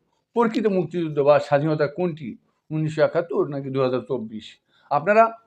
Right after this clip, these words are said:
দুহাজার চব্বিশের মুক্তিযুদ্ধ যদি না মানেন, অবশ্যই রাজাকার বিবেচিত, বিবেচিত হবেন। কিন্তু একাত্তরে রাজাকার শব্দটি totally বানোয়াট শব্দ। কারণ হচ্ছে,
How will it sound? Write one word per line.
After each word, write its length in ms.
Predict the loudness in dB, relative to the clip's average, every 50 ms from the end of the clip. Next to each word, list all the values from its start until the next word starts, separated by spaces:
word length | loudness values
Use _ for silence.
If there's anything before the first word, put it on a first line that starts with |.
| _ -2
দুহাজার 300 | 2 4 4 4 4 2
চব্বিশের 520 | 2 2 0 0 0 -2 -4 0 0 0 0
মুক্তিযুদ্ধ 520 | 0 -2 -6 -8 -10 -10 -10 -6 -2 -2
যদি 280 | 0 0 0 -2 -4 -2
না 180 | 0 0 0
মানেন, 320 | 0 0 -4 -4 -6 -8 -10 _ _ _
অবশ্যই 520 | 2 4 4 4 4 2 0 -2 -2 -2 -6 -8 _ 2
রাজাকার 360 | 4 4 4 4 2 0 -2
বিবেচিত, 500 | -2 -4 -6 -6 -6 -8 -10 -14 -18 -20 -16
বিবেচিত 480 | -10 -6 -4 -4 -4 -4 -6 -8 -8 -8
হবেন। 380 | -8 -6 -6 -8 -10 -10 -14 -18 _ _ _ _ _ _ _ _
কিন্তু 200 | -6 -4 -2 -2
একাত্তরে 800 | -2 -2 -2 -2 -2 -2 -2 -2 -4 -4 0 4 6 6 6 4 0 -10 _ _ 2
রাজাকার 380 | 4 6 6 6 6 6 6 4
শব্দটি 600 | 4 2 0 2 0 -2 -4 -2 -2 -4 -4 -6 -4 -2
totally 320 | -2 0 2 0 0 0 -2
বানোয়াট 420 | -2 -2 -2 -4 -6 -6 -8 -8
শব্দ। 300 | -12 -14 -14 -12 -14 -18 -18 -20 _ _ _ _ _ _ _ _ _
কারণ 240 | 4 4 4 4 0
হচ্ছে, 360 | -2 0 2 2 2 2